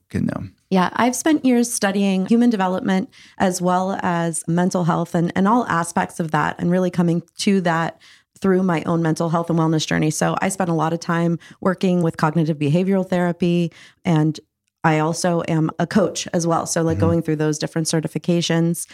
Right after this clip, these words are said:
Speaker 2: I really love music. So I'm, side note, I'm a
Speaker 1: Hmm.
Speaker 2: certified, do you know this? I'm a certified
Speaker 1: Yes, I
Speaker 2: drum
Speaker 1: do.
Speaker 2: circle facilitator.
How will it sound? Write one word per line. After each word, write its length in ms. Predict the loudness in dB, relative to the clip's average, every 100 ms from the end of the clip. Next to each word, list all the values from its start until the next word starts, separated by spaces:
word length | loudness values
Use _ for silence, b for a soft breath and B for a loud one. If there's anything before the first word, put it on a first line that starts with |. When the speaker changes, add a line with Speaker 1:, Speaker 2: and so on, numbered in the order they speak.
| b b b
Speaker 2:
I 140 | 0 0
really 420 | 0 0 0 0
love 580 | 0 0 0 -2 -6 -12 _ _ _ 2
music. 500 | 2 4 0 -4 -10 -8
So 140 | -2 0
I'm, 160 | 0 -4 _ _ -4
side 320 | 2 2 4
note, 220 | 2 2
I'm 200 | 2 2
a 60 | 2
Speaker 1:
Hmm. 60 | 2
Speaker 2:
certified, 540 | 2 0 0 0 2
do 80 | 4
you 100 | 6
know 160 | 6 4
this? 240 | 2 0
I'm 100 | 2
a 80 | 2
certified 400 | 2 0 2 4
Speaker 1:
Yes, 160 | 4 4
I 60 |
Speaker 2:
drum 100 | 4 4
Speaker 1:
do. 80 |
Speaker 2:
circle 520 | 4 2 2 0 0 -2
facilitator. 880 | -2 0 2 2 2 0 2 -2